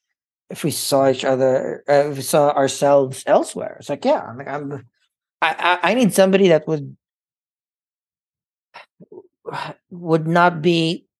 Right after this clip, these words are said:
permanent to New York, right? I'm not saying I'm, we're moving elsewhere, but I do like the idea of having a, a lake house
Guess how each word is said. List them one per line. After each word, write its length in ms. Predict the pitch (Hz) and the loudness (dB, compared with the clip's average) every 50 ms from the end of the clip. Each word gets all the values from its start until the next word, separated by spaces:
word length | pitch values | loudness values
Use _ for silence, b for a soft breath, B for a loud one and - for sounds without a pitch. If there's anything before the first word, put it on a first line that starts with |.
| _ _ _ _ | _ _ _ _
permanent 460 | - 170 160 156 156 151 151 147 139 - | 0 2 2 4 2 0 0 -4 -6 -8
to 80 | - 139 | -8 -6
New 100 | 131 123 | -6 -6
York, 280 | 117 104 80 - _ _ _ _ _ _ _ _ _ _ _ _ - | -6 -8 -8 -12 _ _ _ _ _ _ _ _ _ _ _ _ -8
right? 260 | - 131 156 - - - | -6 -6 -6 -6 -2 0
I'm 100 | 151 170 | 2 4
not 200 | 190 196 190 196 | 4 4 2 2
saying 600 | - 196 180 180 180 175 170 165 165 160 170 185 - | 2 4 4 6 4 4 4 2 0 -2 -4 -4 -2
I'm, 320 | 143 156 156 151 151 156 | 0 0 2 0 -2 -4
we're 180 | 147 139 151 156 | -2 0 0 0
moving 520 | 147 147 151 160 170 156 160 143 139 143 - | 2 0 2 2 2 2 2 -2 -2 -2 -2
elsewhere, 520 | 135 151 151 143 - 156 135 123 120 117 | -2 -2 -2 -2 -6 -8 -6 -6 -6 -8
but 260 | 123 123 127 127 127 B B B B B | -8 -6 -6 -6 -6 B B B B B
I 120 | 135 147 | 0 0
do 200 | 143 139 170 175 | 2 4 4 6
like 240 | 165 151 151 147 143 | 6 6 4 4 2
the 100 | 143 151 | 0 2
idea 440 | 139 135 135 135 139 139 127 127 127 | 2 2 0 0 -2 0 0 0 0
of 80 | 120 | -2
having 340 | - - 131 131 131 135 131 | -4 -6 -6 -4 -4 -4 -4
a, 240 | 127 123 120 120 123 - | -2 -2 -4 -4 -2 -2
a 80 | 139 | 0
lake 220 | 131 127 123 123 - | 0 0 -2 -2 -2
house 380 | - 123 123 120 113 113 - | -2 0 0 0 -2 -6 -12